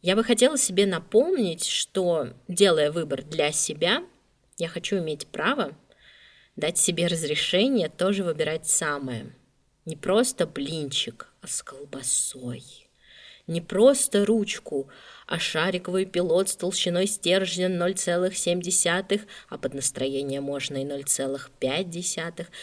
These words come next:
в металлическом корпусе, как в начальной школе. И отношение к себе тоже выбирать. Возвращаясь к стыду,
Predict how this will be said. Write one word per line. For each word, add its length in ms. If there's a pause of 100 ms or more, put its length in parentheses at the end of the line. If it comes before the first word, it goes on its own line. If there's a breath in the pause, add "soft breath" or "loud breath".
(140 loud breath)
в 40
металлическом 600
корпусе, 540
как 200
в 40
начальной 440
школе. 560 (720)
И 240
отношение 800
к 80
себе 220
тоже 380
выбирать. 500 (260)
Возвращаясь 560
к 80
стыду, 500